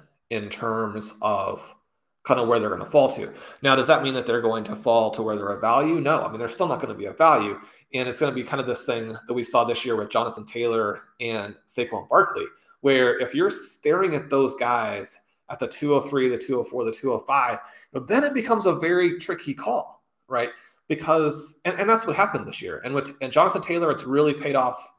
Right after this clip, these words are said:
magically. With Saquon Barkley, it basically hasn't, right? Because the thing that pushed him into that range has come true. Now, it came true in part because of a second injury,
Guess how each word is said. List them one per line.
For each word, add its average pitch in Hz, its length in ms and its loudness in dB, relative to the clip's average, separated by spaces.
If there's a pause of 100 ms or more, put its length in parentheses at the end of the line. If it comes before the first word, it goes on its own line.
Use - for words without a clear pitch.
magically. 139 840 -4 (220)
With 117 120 -8
Saquon 143 420 0
Barkley, 156 300 2
it 160 140 -2
basically 190 400 -2
hasn't, - 480 -4 (180)
right? 107 240 -2
Because 131 320 -2
the 135 80 2
thing 165 160 -4
that 156 160 -4
pushed - 220 -4
him 156 160 -8
into 139 100 -4
that 127 220 -2
range 117 520 -10 (640)
has - 180 0
come - 180 -4
true. - 300 -2 (180)
Now, 143 220 2
it 135 80 -4
came 202 180 0
true 170 300 4
in 127 160 -2
part - 220 0
because 139 220 -4
of 113 100 -2
a 98 40 -6
second - 460 -2
injury, - 340 -16